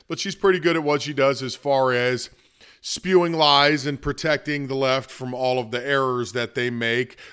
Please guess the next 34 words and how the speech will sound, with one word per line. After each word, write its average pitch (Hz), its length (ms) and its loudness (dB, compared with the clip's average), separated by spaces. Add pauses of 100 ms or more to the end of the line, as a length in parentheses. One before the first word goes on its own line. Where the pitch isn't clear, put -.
(140)
by 127 160 2
giving 139 420 -2
you 135 220 0
either 135 260 0
runaround 147 760 0
answers 127 840 -4
or 131 420 0 (220)
not 139 340 0
really 147 520 0
answering 147 480 -4
your 127 100 -6
question 143 480 -4
and 127 100 -6
going 123 300 -4
in 120 80 -6
a 120 80 -4
different 113 340 -8
direction, 147 560 -4
which 196 240 -4
is 147 140 -8
pretty 147 300 -8
common 127 640 -8 (280)
for 127 360 -4
her. 143 600 0
Eh, 92 300 -4
most 156 400 -2
politicians 147 840 -4
and 139 180 -4
a 135 60 -4
lot 131 220 -2
of 120 60 -8
the 117 60 -8
media 117 300 -4
outlets, 107 420 -8